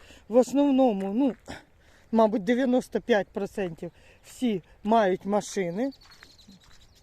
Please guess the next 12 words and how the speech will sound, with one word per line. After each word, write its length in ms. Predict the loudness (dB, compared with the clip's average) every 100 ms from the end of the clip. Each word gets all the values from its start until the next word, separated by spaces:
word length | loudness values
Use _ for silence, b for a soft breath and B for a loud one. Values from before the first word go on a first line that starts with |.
| _ _ _ -8
Люди 320 | -2 0 2
ось 160 | 0 -2
тут, 260 | -6 -2
е, 240 | 0 0 -2 B B B -2
доволі 440 | 0 2 2 0
такі, 400 | 0 -4 -2 -2
м, 680 | -2 -8 -12 -10 -10 -10 -14 -20 B B 0
дорослі 500 | 2 2 0 -2 -6
вже 220 | -4 -6
в 100 | -8
цьому, 420 | -8 -4 -4 -4 B B B
е, 360 | -4 -2 -2 -4